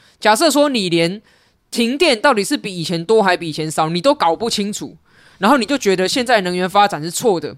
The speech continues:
你要走以前那套路，那未来会不会因为走了以前的回头路，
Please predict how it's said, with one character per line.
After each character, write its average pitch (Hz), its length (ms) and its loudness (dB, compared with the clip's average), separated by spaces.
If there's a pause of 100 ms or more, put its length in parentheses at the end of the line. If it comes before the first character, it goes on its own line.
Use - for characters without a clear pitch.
你 160 100 -6
要 254 160 4
走 170 300 0
以 165 180 -8
前 160 240 -6
那 190 160 -2
套 170 220 0
路， 160 240 -4 (400)
那 285 180 2
未 254 300 6
来 160 340 0 (220)
会 302 120 2
不 247 80 0
会 277 120 4
因 294 80 -2
为 269 120 4
走 180 220 2
了 175 100 0
以 180 140 -6
前 175 260 -4
的 196 120 0
回 190 180 2
头 196 180 2
路， 196 260 0